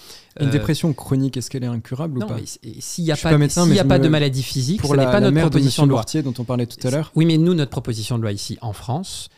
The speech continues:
Speaker 2: ça n'est pas notre proposition de loi. Une personne
Speaker 1: Alors, c'est pas
Speaker 2: qui a
Speaker 1: précisé
Speaker 2: une
Speaker 1: physique, en tout
Speaker 2: simple,
Speaker 1: cas.
Speaker 2: une simple
Speaker 1: C'est, c'est
Speaker 2: maladie
Speaker 1: vraiment marqué
Speaker 2: psychique, ça n'est pas
Speaker 1: affection
Speaker 2: camé-,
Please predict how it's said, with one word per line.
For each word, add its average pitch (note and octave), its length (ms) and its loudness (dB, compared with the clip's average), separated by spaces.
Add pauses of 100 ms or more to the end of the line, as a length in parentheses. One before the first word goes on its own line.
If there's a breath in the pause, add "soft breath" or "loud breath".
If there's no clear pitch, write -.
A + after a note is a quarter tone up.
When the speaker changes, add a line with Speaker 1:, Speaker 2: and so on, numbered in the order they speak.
(120 soft breath)
Speaker 2:
ça A2+ 160 -6
n'est G#2 100 -2
pas D3 160 -2
notre D3 160 -2
proposition - 540 -10
de G#2+ 60 -8
loi. G#2 120 -6
Une G#2 120 -6
personne A#2 440 -6
Speaker 1:
Alors, C#3 140 2
c'est - 100 -8
pas F3 80 4
Speaker 2:
qui D3 100 2
a C#3 40 6
Speaker 1:
précisé D#3+ 240 2
Speaker 2:
une F3 40 -2
Speaker 1:
physique, C#3 320 2
en C#3+ 60 2
tout F3 60 4
Speaker 2:
simple, D3 200 2
Speaker 1:
cas. A#2 120 -2 (180 soft breath)
Speaker 2:
une C#3 140 -2
simple F#3 320 -2
Speaker 1:
C'est, D#3+ 60 0
c'est D#3 40 4
Speaker 2:
maladie D3 240 2
Speaker 1:
vraiment D#3 200 4
marqué D3 200 2
Speaker 2:
psychique, F3 320 2
ça E3+ 80 -2
n'est D3 80 4
pas C#3+ 80 0
Speaker 1:
affection C#3+ 300 2
Speaker 2:
camé-, F3+ 100 -4